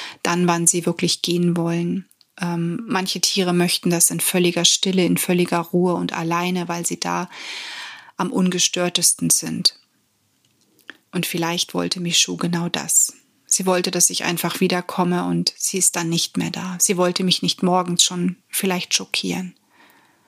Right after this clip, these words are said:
Sie hat auf mich einmal gehört, denn ich hab ihr an diesem Tag auch gesagt, Michou, geh bitte rüber. So hatte das, hat das doch keinen Sinn. Und wir wissen es beide.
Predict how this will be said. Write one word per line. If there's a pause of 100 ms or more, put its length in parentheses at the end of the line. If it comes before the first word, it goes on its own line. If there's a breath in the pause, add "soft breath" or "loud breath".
(1900 soft breath)
Sie
hat
auf
mich
einmal
gehört,
denn
ich
hab
ihr
an
diesem
Tag
auch
gesagt,
Michou, (320)
geh
bitte
rüber. (520)
So
hatte
das,
hat
das
doch
keinen
Sinn. (840 loud breath)
Und
wir
wissen
es
beide.